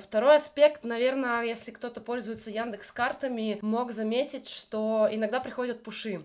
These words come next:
«Вы посещали такое-то место, оставьте отзыв». Ну и, соответственно, получается, что если приходит пуш про место, уже ни для кого не секрет, что мы собираем посещения. Ну, не только мы, на самом деле, много кто собирает посещения, потому что это сейчас незапрещенное,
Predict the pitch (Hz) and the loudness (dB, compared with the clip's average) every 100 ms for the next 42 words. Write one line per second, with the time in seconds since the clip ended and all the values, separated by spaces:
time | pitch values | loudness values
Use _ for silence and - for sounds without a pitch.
0 | - 196 302 330 320 226 220 - 269 262 | -12 0 2 2 -2 -8 -8 -2 0 0
1 | 233 214 240 226 220 226 269 330 - 277 | -2 -6 -4 -6 -6 -2 0 0 0 2
2 | 262 254 220 - 240 - 214 196 190 156 | 4 4 4 0 -2 -2 -4 -2 -2 -4
3 | 214 247 277 254 269 294 - 269 247 240 | -4 -2 0 2 2 2 0 -2 -2 -4
4 | - 226 220 247 269 294 262 247 - 240 | -2 -4 -2 2 4 4 2 -8 -8 -4
5 | 233 240 240 226 - 202 233 254 220 220 | -2 -2 -4 -6 -8 -6 -4 -6 -8 -2
6 | 240 226 - 254 - 220 202 220 294 302 | -2 -2 -6 -8 -6 0 0 2 0 2
7 | 247 226 - 202 202 233 220 214 220 233 | 0 -2 -4 -6 -4 -4 -2 -4 -2 -2
8 | 233 220 226 233 269 - - 214 220 247 | -2 -6 -4 0 0 -2 -4 -2 0 -2
9 | 226 190 208 226 226 214 214 214 - 214 | -4 2 6 6 4 0 -4 -8 -6 -6
10 | 175 151 - - 285 220 233 294 302 359 | -6 -8 -10 4 6 6 0 0 0 0
11 | 285 277 370 269 277 262 233 254 233 240 | 0 4 4 4 0 -2 2 0 2 -2
12 | 233 190 - 277 381 381 - 196 226 247 | -2 -4 -2 2 2 0 -8 -4 -2 -2
13 | 226 220 277 311 294 294 226 226 226 214 | -4 -2 2 4 2 0 -6 -6 -6 -6
14 | - 233 226 220 226 214 214 220 - 233 | -6 -4 -4 -2 -2 -2 -4 -8 -6 -4
15 | 220 196 180 | -2 -2 -2